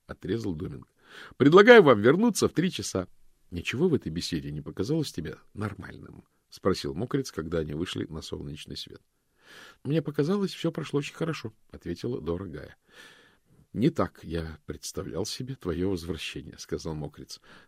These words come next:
"К чему такая спешка? Что-то случилось?" "Мы нашли четырех големов на раскопках". "Это же хорошо, так?"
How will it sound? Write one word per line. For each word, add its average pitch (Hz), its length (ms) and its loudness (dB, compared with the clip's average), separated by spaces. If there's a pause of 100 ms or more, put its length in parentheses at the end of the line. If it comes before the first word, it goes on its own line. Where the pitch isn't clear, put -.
(180)
"К - 40 -20
чему 107 220 -4
такая 127 240 -4
спешка? - 440 -12
Что-то - 240 -6
случилось?" 147 520 -4 (440)
"Мы 160 100 -2
нашли 160 280 0
четырех 160 480 -4
големов 95 480 -8
на 98 120 -8
раскопках". - 580 -14 (480)
"Это 85 220 -6
же 80 260 -2 (960)
хорошо, 311 460 -6 (360)
так?" - 140 -6